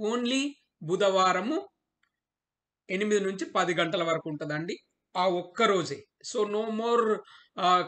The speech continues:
క్లా-, అంటే, మీకు ఎలాంటి డౌట్ లేకుండా నేను క్లియర్గా అక్కడ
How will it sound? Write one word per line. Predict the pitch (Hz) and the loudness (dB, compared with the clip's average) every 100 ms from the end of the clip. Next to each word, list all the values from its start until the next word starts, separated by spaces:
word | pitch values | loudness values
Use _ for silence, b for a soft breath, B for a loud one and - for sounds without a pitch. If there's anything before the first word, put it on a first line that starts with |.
| - | -6
క్లా-, | - 196 180 180 180 175 170 - _ _ - 196 160 - - | -6 2 4 6 4 2 -2 -12 _ _ -14 -10 -10 -12 -10
అంటే, | 190 190 202 233 - b b | -4 0 0 -2 -8 b b
మీకు | 214 - 277 208 | -10 -8 0 4
ఎలాంటి | 220 254 277 294 | 8 10 10 8
డౌట్ | 214 202 233 285 | 4 4 4 4
లేకుండా | 233 226 208 220 | 2 2 0 -2
నేను | 202 196 233 | 0 -2 -4
క్లియర్గా | - 180 196 220 220 | -2 -2 0 0 2
అక్కడ | 208 - | -2 0